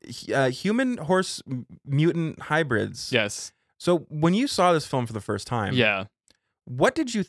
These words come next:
Speaker 1: what did you think when you first saw this?
Speaker 2: Um, so I was working out while watching this movie the first time I watched it.
Speaker 1: Were you watching it at, like, the gym?
Speaker 2: No, I was watching it in my room.
Speaker 1: And you were, like, doing, uh,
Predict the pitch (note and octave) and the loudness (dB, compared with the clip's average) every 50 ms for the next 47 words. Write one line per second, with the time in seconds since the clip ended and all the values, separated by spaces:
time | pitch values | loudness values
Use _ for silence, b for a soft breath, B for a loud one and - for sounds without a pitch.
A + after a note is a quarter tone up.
0 | _ _ - F3+ A3+ D4+ D4+ D4+ A#3 F3+ - _ - C#3+ C3+ B2 - C3+ B2 A#2+ | _ _ 0 2 2 2 0 0 -2 -2 -4 _ 2 2 2 2 2 0 0 0
1 | A2 - B2+ A2+ - - - - _ _ _ - - _ - - - C3+ A#2 A#2 | 0 2 0 0 0 -2 -8 -14 _ _ _ -20 -20 _ -10 0 2 4 4 4
2 | A2 A2 G2+ F#2+ - - - - - _ _ _ _ _ - B2+ B2 A#2+ A#2+ A#2 | 4 2 2 0 0 -6 -10 -12 -14 _ _ _ _ _ 2 4 4 4 4 2
3 | A2+ A2+ - - - - - - - A3+ B3 - - C3+ E3 B3 G#3+ - C3 B2+ | 0 -2 -4 -8 -8 -8 -6 0 2 4 4 6 6 6 6 6 4 2 2 4
4 | C3+ C3+ - C#3 A#2+ G#2+ G#2+ B2 C#3+ C#3+ - C#3 C3+ C3+ C#3+ C#3+ - - E3 D#3+ | 2 4 4 0 0 4 4 4 2 2 2 0 2 4 4 4 2 0 -4 -4
5 | - E3+ E3+ E3+ F#3+ G3 F#3+ F#3 - _ D#3+ D3+ E3 D#3 - E3 E3 E3 E3+ E3+ | -2 -4 -2 -2 -2 -4 -4 -6 -6 _ -2 -2 -2 -2 0 0 2 2 2 0
6 | - - F#3+ G3 - - - - C3+ C#3 D3+ C#3 C#3+ E3 - - G#3+ F3+ A2 B2 | 0 -2 -4 -4 -6 -8 -4 -2 0 0 2 2 0 0 0 -2 -4 -2 -2 -2
7 | C3 C3 - C3+ A#2 A2 A2+ G#2 D3+ A#3 - _ _ - - - C#3 C#3+ C3+ A#2 | -2 -4 -4 -8 -6 -2 -2 -2 -2 -4 -6 _ _ -16 -4 4 6 6 6 6
8 | G#2+ G#2+ A#2+ C3+ C3 C#3 C3+ - C3 A2 A2 G2+ G2 F#2+ G2 A2+ - _ _ - | 6 6 6 6 6 4 2 2 0 -2 -4 -4 -4 -8 -8 -10 -14 _ _ -4
9 | A#2 B2 B2+ B2+ B2 A#2+ A#2 A2 G#2+ G#2+ A2 G#2+ B2 B2+ B2+ B2 A#2+ A#2 A#2 A2+ | -2 0 2 2 2 2 2 2 2 0 -4 -2 0 0 0 2 0 0 -2 -2
10 | A2 G2 - - A2+ A2+ A2 G#2 G2+ G2+ G2+ | -4 -6 -6 -4 -2 0 0 0 0 -2 -4